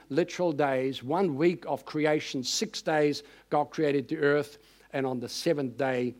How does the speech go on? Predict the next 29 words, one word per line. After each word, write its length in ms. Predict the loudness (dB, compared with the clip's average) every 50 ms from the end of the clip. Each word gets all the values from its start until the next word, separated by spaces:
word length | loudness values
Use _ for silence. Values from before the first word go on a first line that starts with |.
| -14 _ _ _
he 140 | -6 -4
rested. 580 | -2 2 2 0 0 -2 -6 -10 -10 -12 -12 -14 -20 _ _ _ _ _ _ _ _ _ _ _ _ _ _ _ _ _ _ _ _ _ _ _ _ _ _ _ _ _ _ _ _ -12 -4 0
And 120 | 4 6
each 220 | 6 6 4 2
time 380 | 0 2 4 4 6 6 6 6
when 140 | 6 4 4
God 260 | 4 4 4 4 2 -2 -12
c-, 120 | -14 -12 -6 -2
completed 500 | -2 -2 0 2 2 4 4 4 4 4
another 340 | 4 4 4 4 4 4
part 280 | 2 4 4 4 4 4
of 140 | 2 0 -2
creation, 500 | -2 2 4 4 6 4 4 4 4 4
it 140 | 4 4 4
says, 320 | 4 4 6 6 4 4
"And 240 | 2 2 2 2 2
God 260 | 2 4 4 4 2
saw 840 | 0 -2 -2 2 4 6 6 8 8 6 6 4 4 2 0 -2 -6 -12 -20 _ _ _ _ _ _ _ _ _ _ _ _ _
that 160 | 4 4 4
it 100 | 4 4
was 200 | 2 2 0 2
good." 340 | 2 4 4 4 2 0 -8 -18 _ _ _ _ _ _ _ _ _ _ _ _ _ _ _ _ _ _ _ _ _ _ -6
And 80 | 0 2
that's 340 | 4 4 2 0 -6 -8 -10 _ _ _ _ _
mentioned 380 | 2 4 4 4 2 0 -4 -2
six 360 | -2 -2 -2 -2 -2 -4 -6
times. 520 | -6 -2 0 0 0 0 -2 -4 -6 -8 -6
God 300 | -2 0 0 0 0 -2
saw. 520 | 0 2 6 6 6 6 4 2 -2 -6